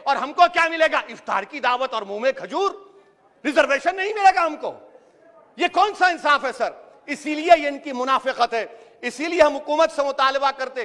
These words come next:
अच्छा, हैरत की बात ये कि सुप्रीम कोर्ट के जिस फैसले को ओवरकम करने के लिए यहां पर ये बिल लाया गया, सुप्रीम कोर्ट ने कह दिया कि मराठाओं के बारे में सोशली एजुकेशनल बैकवर्डनेस नहीं दिख रहा है।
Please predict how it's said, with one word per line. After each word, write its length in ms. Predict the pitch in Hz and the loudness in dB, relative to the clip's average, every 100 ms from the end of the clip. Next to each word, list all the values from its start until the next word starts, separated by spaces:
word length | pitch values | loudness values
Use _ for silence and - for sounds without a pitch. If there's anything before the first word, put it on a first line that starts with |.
| - - - | -10 -20 -6
अच्छा, 180 | 240 214 | -2 -2
हैरत 380 | 170 240 349 - | -2 -2 -2 -6
की 80 | 320 | -2
बात 280 | 285 277 285 | 0 0 -4
ये 120 | 240 - - - | -6 -8 -20 -10
कि 80 | 247 | -10
सुप्रीम 480 | - 269 330 339 302 | -10 -10 -6 -4 2
कोर्ट 260 | 302 311 | 4 4
के 80 | 311 | 0
जिस 140 | 302 285 | -8 -4
फैसले 480 | 233 269 269 277 311 | 0 0 0 0 0
को 140 | 311 | 2
ओवरकम 460 | 254 269 269 311 302 | 2 2 2 -2 -2
करने 320 | 302 285 294 | -4 -2 -4
के 140 | 294 | -4
लिए 80 | 262 | -2
यहां 240 | 233 254 | 0 0
पर 200 | 269 285 | 2 0
ये 100 | 277 | 0
बिल 200 | 254 302 | -4 -4
लाया 240 | 339 240 220 | 0 2 2
गया, 280 | 202 233 240 - - - _ - | 0 0 -2 -8 -20 -20 _ -8
सुप्रीम 300 | 302 349 370 | -4 -2 2
कोर्ट 240 | 339 339 | 4 4
ने 60 | 339 | 2
कह 160 | 302 294 | 0 -2
दिया 240 | 302 320 | 0 -2
कि 160 | 311 269 | 0 -4
मराठाओं 680 | 220 220 254 247 240 302 311 | -2 2 2 0 0 -2 0
के 140 | 294 | -2
बारे 320 | 208 240 277 | 2 2 2
में 200 | 240 180 - - _ _ _ _ _ | -2 -8 -14 -20 _ _ _ _ _
सोशली 500 | - 269 262 302 339 | 0 2 4 2 4
एजुकेशनल 580 | 330 277 - 285 - 294 | 2 0 0 -2 0 -4
बैकवर्डनेस 560 | 240 262 262 277 262 220 | 0 -2 -2 -4 -4 -4
नहीं 140 | 262 | -6
दिख 180 | 277 262 | -6 -6
रहा 120 | 226 | -2
है। 100 | 202 | -4